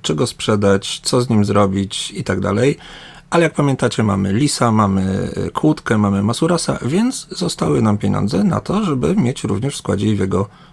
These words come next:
Lopeza. E, mamy świadomość, że na dziś stosunek ceny do punktów nie jest specjalnie korzystny, natomiast z ręką na sercu przeczuwamy,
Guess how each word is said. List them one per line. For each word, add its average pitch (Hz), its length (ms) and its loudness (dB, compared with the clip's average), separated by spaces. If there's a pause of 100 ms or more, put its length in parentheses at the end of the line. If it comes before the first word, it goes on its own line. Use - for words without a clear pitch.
Lopeza. 113 440 -2 (640)
E, 101 600 2
mamy 120 320 2
świadomość, 117 520 2
że 110 420 2 (260)
na 113 160 2
dziś 107 300 0
stosunek 110 480 0
ceny 107 260 0
do 104 120 2
punktów 117 560 -2
nie 139 340 2
jest 104 160 2
specjalnie 101 520 -2
korzystny, 104 520 -2 (460)
natomiast 131 440 0 (540)
z 117 80 0
ręką 131 300 2
na 120 80 2
sercu 127 500 0 (120)
przeczuwamy, 110 720 2